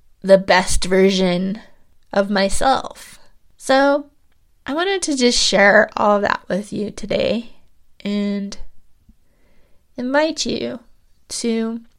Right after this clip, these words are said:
maybe do a little bit of jour-, journaling. And what identities do you have right now, currently, in your life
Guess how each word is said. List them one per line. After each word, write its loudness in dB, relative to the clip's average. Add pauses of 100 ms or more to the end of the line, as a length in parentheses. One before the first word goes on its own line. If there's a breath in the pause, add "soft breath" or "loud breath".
(280)
maybe 0
do 2
a 2
little 2
bit 2
of 0
jour-, -6
journaling. -2 (300)
And -4 (600)
what 0 (120)
identities -4 (480)
do -4
you 0
have -4 (840)
right 0
now, -2
currently, -6 (840)
in -2
your 2
life -6